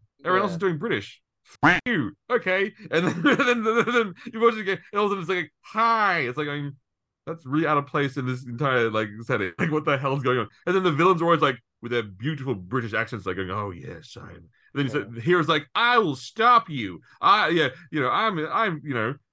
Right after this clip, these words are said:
Speaker 1: I'll defend the mother cri-," it's like going, "Oh, what the hell are you doing?" This one, we don't have that. We have, we have absolutely, uh,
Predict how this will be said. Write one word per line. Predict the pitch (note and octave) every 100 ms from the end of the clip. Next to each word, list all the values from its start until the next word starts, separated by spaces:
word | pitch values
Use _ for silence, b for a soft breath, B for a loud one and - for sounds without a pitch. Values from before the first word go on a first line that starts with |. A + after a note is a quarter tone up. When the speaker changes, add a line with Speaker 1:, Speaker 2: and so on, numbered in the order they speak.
| -
Speaker 1:
I'll | A3 G3+
defend | B2 - G3+ A3+ D#3
the |
mother | C3+ E3 A3+ G#3+
cri-," | - F#3 -
it's | C#3+
like | C#3
going, | C3+
"Oh, | C#3+ D3+ B2+ G#2
what | D3 E3 -
the | G#2+ A2 A2+
hell | D3 D#3
are |
you | A#2+ G2+
doing?" | G2+ F#2 F2+ G2+ b b b _ _ _ _
This | C3+ E3+
one, | F#3+ F3+
we | E3
don't | D#3 D3+
have | C#3+ C3+
that. | A#2 F#2+
We | A2+
have, | A#2+ A2+ A#2
we | B2
have | A#2+ -
absolutely, | C3 D3 D3 C#3 A#2+ A#2+ A#2 G#2+ F#2 D#2
uh, | F#2+